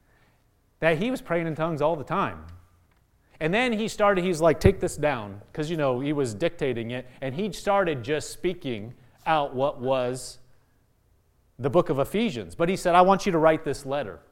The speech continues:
I mean, "I want you to send a letter to such and such," 'cause, you know, somebody would write down, "You see that by the hand of so-and-so."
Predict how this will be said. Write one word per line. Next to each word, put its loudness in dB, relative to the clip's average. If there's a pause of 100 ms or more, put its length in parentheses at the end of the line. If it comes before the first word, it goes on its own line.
(800)
I -8
mean, 2
"I 8
want 4
you -2
to -2
send -4
a 0
letter 0
to -10
such -4
and -10
such," -10
'cause, -6
you -6
know, -4
somebody -2
would 0
write -2
down, -2
"You -6
see -4
that -2
by 4
the 0
hand -4
of -4
so-and-so." -4